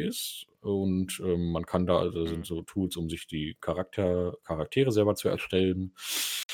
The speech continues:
Speaker 1: Man kann da direkt online die ganzen Bücher, die es gibt, auch direkt kaufen und kann die dann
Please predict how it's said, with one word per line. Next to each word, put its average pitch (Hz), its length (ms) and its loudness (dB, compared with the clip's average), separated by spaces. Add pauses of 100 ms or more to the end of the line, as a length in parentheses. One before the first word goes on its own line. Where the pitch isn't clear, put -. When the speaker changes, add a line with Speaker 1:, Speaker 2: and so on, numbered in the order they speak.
(480)
Speaker 1:
Man 120 200 10
kann 139 260 10
da 127 320 12
direkt 135 440 4
online 151 640 12
die 117 360 4
ganzen 110 920 4
Bücher, 139 300 6
die 104 140 -2
es - 140 -4
gibt, - 240 -6
auch 98 220 -4
direkt 101 320 -4
kaufen 147 580 -2 (580)
und 104 220 0
kann 101 200 4
die 98 100 0
dann 95 440 6